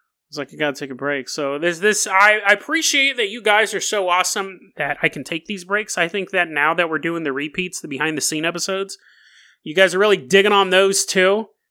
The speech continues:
So yeah, no, it's been an awesome journey. We're just getting started, man. We are just getting started with this show. We're still on that little, like, if, imagine this is a mountain,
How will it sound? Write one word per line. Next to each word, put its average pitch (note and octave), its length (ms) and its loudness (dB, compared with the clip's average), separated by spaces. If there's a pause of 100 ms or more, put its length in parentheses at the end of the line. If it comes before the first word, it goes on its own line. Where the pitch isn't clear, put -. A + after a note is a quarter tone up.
(140)
So G#3+ 340 6
yeah, G#3+ 340 6
no, G#3 200 2
it's - 140 -2
been C4+ 120 0
an G#3 100 2
awesome F#3+ 440 4
journey. G3 340 4
We're F3 120 0
just G#3 240 0
getting E3 180 0
started, B2+ 380 -2
man. A#2 280 -12
We F#3+ 200 0
are D3+ 200 2
just C#3+ 640 4
getting E3 240 0
started C3+ 400 -4
with A#2+ 180 -14
this - 140 -16
show. - 420 -12
We're G#3+ 120 -6
still - 280 2
on C#4 160 2
that B3+ 160 0
little, A#3+ 160 -2
like, G#3 180 2
if, G3+ 120 -6
imagine G#3+ 460 2
this A3+ 200 0
is G3 120 -2
a F#3+ 60 0
mountain, E3 560 2